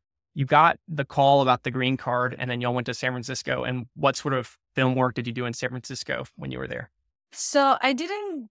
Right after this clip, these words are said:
Speaker 2: do much film work back there. I embraced, like, a whole different venue. It was holistic healing, and what better place <laughs> than San Francisco and the Bay Area?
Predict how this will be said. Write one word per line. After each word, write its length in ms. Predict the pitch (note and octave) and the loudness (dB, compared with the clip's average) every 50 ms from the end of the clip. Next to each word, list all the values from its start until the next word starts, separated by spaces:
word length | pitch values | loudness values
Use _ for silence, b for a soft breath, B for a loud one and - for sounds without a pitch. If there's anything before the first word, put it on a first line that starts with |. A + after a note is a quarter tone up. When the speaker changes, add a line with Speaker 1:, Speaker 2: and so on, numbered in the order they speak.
| _ - | _ -2
Speaker 2:
do 280 | C4+ D4+ D#4+ F4 F4+ | 0 0 2 0 0
much 280 | E4+ E4 D#4+ D4 - - | 0 0 0 0 -2 -4
film 360 | - - D4+ E4 F4+ F#4+ F4+ | -4 -2 -2 0 0 0 2
work 320 | D#4+ C#4+ B3+ A#3 - - - _ _ _ _ _ - | 2 2 2 2 -2 -8 -20 _ _ _ _ _ -20
back 460 | F3 E3+ G#3 G3 F#3 F3+ - - - _ _ | -10 -6 -4 -2 -2 -2 -4 -8 -18 _ _
there. 720 | - E3 E3 F3+ F3+ E3 D#3 D3+ D#3 E3 F#3+ A3+ C4+ D#4+ D#4+ - _ _ _ _ _ _ _ _ _ _ _ _ _ _ _ _ _ _ _ _ - | -20 -14 -10 -8 -8 -6 -4 -4 -2 -2 -2 -2 -2 -2 -4 -8 _ _ _ _ _ _ _ _ _ _ _ _ _ _ _ _ _ _ _ _ 0
I 760 | G#3+ A3+ A3+ A#3 A#3+ A#3+ B3 C4 C4 C4+ C#4+ D4 D4+ C#4+ - - | 2 4 4 4 4 4 4 4 4 4 4 4 2 0 0 0
embraced, 1120 | C4+ C4 B3+ B3+ B3+ A3 G3 - - A3 A#3+ A#3+ A#3 A#3 A#3 A#3 B3 B3 A#3+ - - - | 0 2 2 0 0 -2 -4 -6 -2 2 4 4 6 6 4 2 2 0 -2 -6 -6 -4
like, 280 | A#3 A3 G#3+ G3+ F#3+ - | -2 -2 -2 -2 -2 0
a 140 | G#3 G3+ F#3 | 0 0 0
whole 380 | F3+ G3+ A3+ A3+ A3+ A3+ A#3 | -2 -2 -2 0 0 0 -2
different 840 | G#3 F#3 A3 A3+ A3 F3+ _ - A3 G#3+ G#3+ G#3 G3+ G3+ G3+ F3+ E3 | -2 -4 -4 -6 -6 -6 _ 0 0 2 2 0 -2 -4 -6 -8 -4
venue. 480 | E3 G#3 G#3+ G#3+ G#3 G#3 G3 F#3 E3 D#3 | 0 2 2 2 2 0 -4 -6 -6 -10
It 140 | D3 C3+ | -12 -14
was 540 | D#3 D#3+ F#3 F3+ F3 F3 F3+ - - - - _ _ _ _ _ _ _ _ - | -8 -4 -2 -2 -2 -2 -6 -10 -12 -14 -16 _ _ _ _ _ _ _ _ -6
holistic 880 | G#3+ G#3+ G#3 G#3 A3 A3 - - - - A3 A3 G#3+ G#3 F#3+ G#3+ G3 - _ _ _ _ _ _ _ _ _ _ | -4 -2 0 0 0 0 0 -2 -8 -10 -10 -10 -10 -8 -8 -10 -10 -12 _ _ _ _ _ _ _ _ _ _
healing, 680 | - - - B3 A#3+ A3+ G#3 F3+ E3 D3+ - F2 - - _ _ - | -20 -8 -4 -2 0 0 0 -2 -2 -6 -8 -12 -14 -16 _ _ -14
and 380 | E3+ F3 F3 F3 E3+ E3 D3+ | -12 -10 -10 -8 -10 -8 -4
what 240 | E3 F#3+ - - F3+ | -2 -2 -2 -2 -2
better 200 | G3+ G#3 G3+ G3 | -4 -2 -2 -4
place 540 | F#3+ - G3 G3+ F#3+ G3 G3 G3 G3+ F#3 - | -4 -4 -2 0 0 0 0 0 -2 -2 -4
<laughs> 200 | - A3 - - | -4 -6 -4 -4
than 240 | G#3+ F#3+ G3+ G#3 G3+ | -4 -4 -4 -4 -4
San 240 | - - G#3+ G3 F3 | -6 -6 -6 -6 -8
Francisco 520 | F#3+ G3 G3 F3+ G3 G3+ F3+ - - F#3 | -8 -10 -6 -6 -6 -6 -6 -6 -6 -6
and 200 | F3 E3+ E3 D#3 | -6 -6 -6 -6
the 80 | E3+ E3 | -8 -6
Bay 340 | E3+ F#3 F#3+ G3+ G3 F#3+ | -4 -4 -2 -2 -2 -2
Area? 380 | F#3 E3+ D#3+ D#3 D#3 D3+ D3 | -2 -4 -4 -6 -8 -8 -10